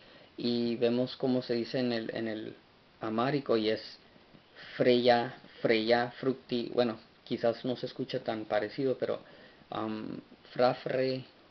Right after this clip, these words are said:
frafre, frey, freyanma, freyama, yefrea-, yefreyama, fructi-, bueno, eh, cancelo lo dicho porque se me, me parecía a mí que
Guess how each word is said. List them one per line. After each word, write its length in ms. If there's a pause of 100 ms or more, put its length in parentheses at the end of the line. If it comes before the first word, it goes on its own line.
(140)
frafre, 500 (140)
frey, 460 (120)
freyanma, 640 (340)
freyama, 340
yefrea-, 560 (500)
yefreyama, 920 (800)
fructi-, 500
bueno, 300 (960)
eh, 200
cancelo 420
lo 160
dicho 300
porque 420 (260)
se 80
me, 220 (1160)
me 120
parecía 380
a 60
mí 140
que 360